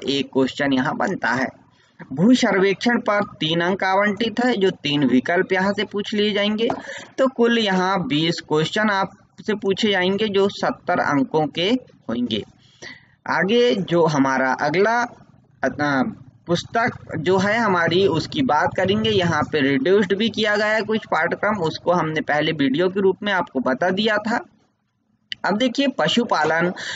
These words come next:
दुग्ध व्यवसाय, मुर्गी पालन एवं मत्स्य पालन कृषि संकाय में दिया गया है। पूर्णांक होंगे total सत्तर, और इसमें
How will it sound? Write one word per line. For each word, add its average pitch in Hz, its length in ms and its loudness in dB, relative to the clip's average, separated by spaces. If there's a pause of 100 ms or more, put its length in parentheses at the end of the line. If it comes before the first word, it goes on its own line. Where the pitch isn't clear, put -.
(160)
दुग्ध 240 460 2 (720)
व्यवसाय, 170 640 0
मुर्गी 240 440 4
पालन 196 440 2
एवं 160 500 2
मत्स्य - 380 -2
पालन 143 360 2
कृषि 151 400 -2
संकाय 160 500 0
में 180 200 0
दिया 185 260 2
गया 175 200 0
है। 160 200 0
पूर्णांक 143 580 0
होंगे 135 460 4
total 123 600 -2
सत्तर, 214 540 -2 (640)
और 226 240 4
इसमें 208 580 0